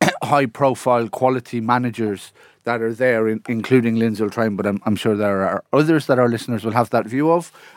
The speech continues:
um, th-, those names are well established, whereas at the value end of the spectrum, a number of the managers that had a high profile, that managed a lot of capital, that had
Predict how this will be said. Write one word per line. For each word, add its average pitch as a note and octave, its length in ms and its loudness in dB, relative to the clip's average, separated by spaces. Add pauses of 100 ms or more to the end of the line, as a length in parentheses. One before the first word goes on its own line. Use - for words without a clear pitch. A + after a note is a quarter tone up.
(140)
um, B2+ 460 0 (240)
th-, C#3 160 2
those C#3+ 320 0
names B2 260 -2
are A#2+ 60 4
well A2+ 180 2
established, A2+ 640 -2
whereas A#2 380 0 (280)
at B2+ 140 -6
the C3 120 -4
value B2 680 -2
end B2 240 0
of A2 100 -8
the A#2 100 -6
spectrum, B2 640 -4
a B2+ 80 -4
number C3+ 300 -2
of A#2+ 140 -4
the B2 80 -10
managers A#2 480 -10
that A2+ 160 -6
had C3 200 0
a A#2+ 100 -2
high A#2 280 2 (280)
profile, C#3 480 0
that A2+ 140 -10
managed C3 320 -6
a B2 60 -6
lot A#2 160 0
of G#2 120 -6
capital, C3 400 -4
that A2+ 140 -6
had B2 220 -4